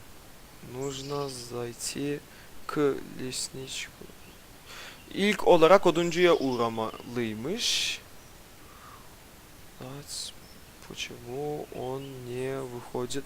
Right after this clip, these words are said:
на связи? Niye bağlantıya bizim, yani niye bağlantılara cevap vermediğini, e, soruyormuş. Что-то было.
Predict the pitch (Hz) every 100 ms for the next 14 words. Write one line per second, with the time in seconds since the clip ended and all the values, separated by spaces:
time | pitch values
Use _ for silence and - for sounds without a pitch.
0 | - 131 - 120 117 110 - - - -
1 | 139 156 170 147 143 135 139 135 - 143
2 | 135 - - - - 131 120 135 - -
3 | 127 120 120 - - - - - - 143
4 | 147 175 175 131 147 143 143 139 139 135
5 | 143 135 147 - 147 139 127 120 117 117
6 | 147 185 - - - - - 117 110 -
7 | 127 120 113 113 185 214 - - - -
8 | - - - - - - - - 143 139
9 | - 143 139 135 127 117 110